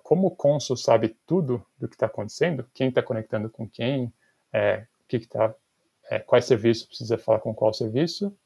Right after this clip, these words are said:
tudo pode ser configurado a partir do Consul. Então aqui tem a nossa A P I e o dashboard, você vê que ele já detectou que tá,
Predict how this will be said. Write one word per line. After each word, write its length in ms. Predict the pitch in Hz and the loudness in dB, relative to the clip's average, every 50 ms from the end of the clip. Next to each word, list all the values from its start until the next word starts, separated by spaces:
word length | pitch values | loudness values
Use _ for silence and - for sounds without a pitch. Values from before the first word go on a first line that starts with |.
| _ _ _ - _ _ _ _ _ _ _ | _ _ _ -20 _ _ _ _ _ _ _
tudo 280 | - 160 185 175 196 190 | 2 4 4 4 4 6
pode 220 | - 175 165 - | 8 8 8 6
ser 80 | 175 165 | 4 0
configurado 600 | - 156 - 170 156 160 143 139 143 147 143 - _ - - | 0 -2 -2 0 4 6 6 6 6 6 2 -2 _ -18 -16
a 80 | - | -4
partir 320 | - - 143 139 - 135 131 | 2 2 2 4 4 2 0
do 100 | 165 160 | 0 -4
Consul. 460 | - - - 127 127 - - 156 139 - _ _ _ _ _ _ _ | -8 -10 -14 -14 -14 -14 -14 -16 -18 -20 _ _ _ _ _ _ _
Então 140 | - 131 | -2 -2
aqui 180 | 127 - - 117 | 0 0 -2 -4
tem 160 | - - 120 | -2 -2 -2
a 40 | 113 | 0
nossa 240 | 110 107 - - 113 | 0 -2 0 -2 -2
A 40 | - | -2
P 160 | - - 117 | 0 2 2
I 320 | 110 113 135 143 131 - _ _ _ _ _ _ _ _ _ _ - | 2 2 2 -2 -4 -8 _ _ _ _ _ _ _ _ _ _ -2
e 60 | 120 | -2
o 40 | 110 | 0
dashboard, 640 | 101 110 104 - - 113 - 117 123 160 180 170 139 | 2 2 0 0 -2 -2 2 4 6 6 4 2 0
você 220 | - - 120 107 | -4 -2 -2 -2
vê 180 | 101 110 107 107 | 0 0 0 0
que 120 | - 107 | 0 -2
ele 60 | 104 | 0
já 140 | 101 110 107 | 2 2 2
detectou 760 | 104 107 110 107 - 113 - - - _ - 127 139 127 - _ _ | 2 2 0 0 0 -4 -6 -8 -6 _ 0 0 0 -2 -4 _ _
que 120 | _ - | _ -16
tá, 380 | - - - 110 107 110 107 - | -12 -2 0 2 2 2 0 -4